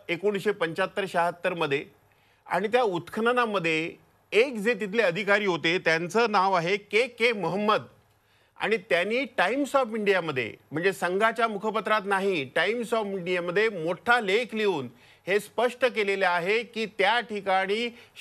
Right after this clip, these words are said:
शंभर नव्हे दोनशे टक्के मंदिराचे अवशेष मिळालेले आहेत. हे एकोणीसशे पंच्याहत्तर शहात्तर ची गोष्ट आहे. त्यानंतर दोन हजार तीन मध्ये जे उत्खनन झालं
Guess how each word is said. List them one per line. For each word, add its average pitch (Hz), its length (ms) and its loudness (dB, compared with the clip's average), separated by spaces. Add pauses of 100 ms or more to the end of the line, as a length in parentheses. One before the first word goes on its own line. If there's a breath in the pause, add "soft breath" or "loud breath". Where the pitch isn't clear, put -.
शंभर 226 440 4
नव्हे 240 300 2
दोनशे 202 540 0
टक्के 220 480 -2
मंदिराचे 202 760 0
अवशेष 185 520 -2
मिळालेले 160 440 0
आहेत. 101 120 -2 (380 loud breath)
हे 196 120 6
एकोणीसशे 208 380 0
पंच्याहत्तर 202 580 0
शहात्तर 185 420 0
ची 190 140 -6
गोष्ट 151 300 -2
आहे. 104 140 0 (440 loud breath)
त्यानंतर 240 600 2
दोन 196 280 -2
हजार 233 260 0
तीन 262 400 -2
मध्ये 180 340 -2 (500 soft breath)
जे 214 180 6
उत्खनन 233 680 -2
झालं 170 420 0